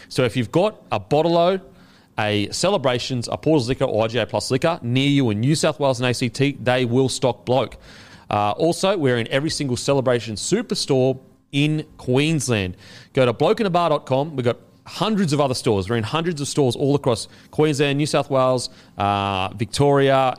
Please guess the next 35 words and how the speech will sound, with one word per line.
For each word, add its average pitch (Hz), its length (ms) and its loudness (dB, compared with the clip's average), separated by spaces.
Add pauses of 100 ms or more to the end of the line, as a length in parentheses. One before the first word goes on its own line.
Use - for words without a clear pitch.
A 120 120 0
C 127 220 -2
T. 117 260 0
Go 135 180 2
to 165 140 2 (380)
blokeinabar 151 420 0
dot 127 140 -4
com. 113 340 -2
Check - 300 -2
out 160 100 2
our 131 100 2
store 120 240 0
locator. 110 540 0 (240)
Everything's 185 380 0
gonna 175 160 2
be 160 80 4
bloke, 139 340 -2
uh, 120 320 2 (300)
based 131 280 -2
around 127 240 0
blokeinabar 117 460 0
dot 110 160 -4
com 113 320 -2
and 104 160 -6
bloke 107 260 0
dot 101 160 -2
shop. - 220 -2
So 107 140 0
if 98 100 -4
you 110 60 2
want 170 200 0
merch, 156 380 2 (200)
the 120 60 -4
store 139 280 2
locator, 135 400 2